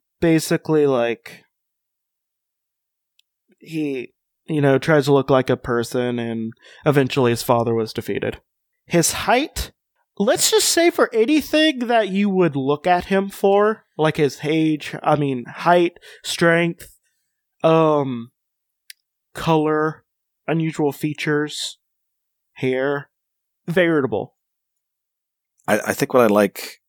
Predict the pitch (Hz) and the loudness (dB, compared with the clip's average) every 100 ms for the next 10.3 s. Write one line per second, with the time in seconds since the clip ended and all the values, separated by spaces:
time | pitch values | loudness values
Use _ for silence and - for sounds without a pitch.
0 | _ - _ - 92 101 95 113 104 101 | _ -20 _ -10 -2 -2 0 0 2 2
1 | 90 90 82 82 87 - 85 80 80 80 | 2 -2 -4 -4 -4 -2 -2 0 -2 -2
2 | 80 87 90 - _ _ - 95 98 101 | -8 -6 -8 -10 _ _ -10 -2 -2 0
3 | 101 - 101 87 - 101 98 - 113 110 | 0 -2 -2 -2 0 0 0 0 0 2
4 | 101 92 98 98 113 - _ _ _ _ | 0 2 2 2 0 -6 _ _ _ _
5 | _ _ 95 92 - 92 87 82 82 82 | _ _ -2 -2 0 -2 0 2 2 2
6 | 80 78 78 78 - _ _ _ _ _ | 2 0 -2 -4 -8 _ _ _ _ _
7 | _ _ _ _ - 98 - 95 90 101 | _ _ _ _ -8 -6 0 0 2 0
8 | 98 104 104 101 101 107 131 - _ _ | 0 2 2 2 2 2 -2 -14 _ _
9 | _ _ _ _ _ - 160 156 147 151 | _ _ _ _ _ -6 -2 0 0 -2
10 | 151 147 139 | 0 0 0